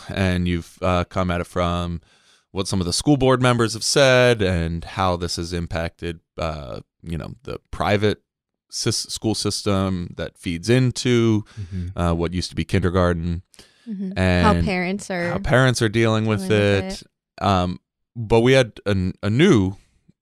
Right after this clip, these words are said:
Speaker 1: stakeholder group who had their own interests and concerns, uh, teachers, teachers at San Diego Unified. What did, uh, what did you find?
Speaker 2: Uh, well, I, I found that there are some concerns. Um, they, the San Diego Education Association, the union that represents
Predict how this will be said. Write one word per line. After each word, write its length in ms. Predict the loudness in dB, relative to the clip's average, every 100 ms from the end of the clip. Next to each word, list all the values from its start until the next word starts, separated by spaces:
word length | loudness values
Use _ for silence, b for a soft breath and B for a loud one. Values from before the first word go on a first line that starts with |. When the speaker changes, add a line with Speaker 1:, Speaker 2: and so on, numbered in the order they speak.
| -10
Speaker 1:
stakeholder 600 | -2 -2 0 -2 -2 -6
group 360 | -4 -4 -4 -8
who 140 | -4 -2
had 160 | 0
their 160 | 2 4
own 200 | 6 4
interests 540 | 0 -2 -6 -6 -8
and 140 | -8 -6
concerns, 640 | -6 -4 -4 -6 -8 -12 _ _ _ _ _ _ -10
uh, 160 | -8 -8 -4
teachers, 540 | 0 0 -2 -12 -16 -6
teachers 320 | -4 -2 -2
at 80 | -4
San 160 | -4 -4
Diego 260 | -4 -6
Unified. 420 | -8 -10 -10 -12 -4
What 180 | 0 2
did, 180 | 0
uh, 160 | -2 -2
what 120 | -2
did 80 | -6
you 80 | -8
find? 280 | -10 -12 _ _ _ b b b -2
Speaker 2:
Uh, 220 | 2 2 0
well, 480 | 2 4 6 6 6
I, 200 | 4 2
I 140 | 2 0
found 480 | 4 4 6 6
that 280 | 6 4 2
there 120 | 2
are 60 | 4
some 180 | 4 4
concerns. 680 | 4 4 4 2 -2 -6 -8 -4
Um, 520 | 0 2 2 -2 -4 _
they, 480 | -6 2 4 4 2
the 460 | -2 0 2 2 0 -2 _ -6
San 260 | 0 2 4
Diego 360 | 4 4 4
Education 600 | 0 -6 -4 -2 0 2
Association, 720 | 2 2 2 0 0 0 0
the 80 | 0
union 420 | 0 0 0 0
that 140 | -2 -2
represents 720 | -4 0 0 2 0 0 -2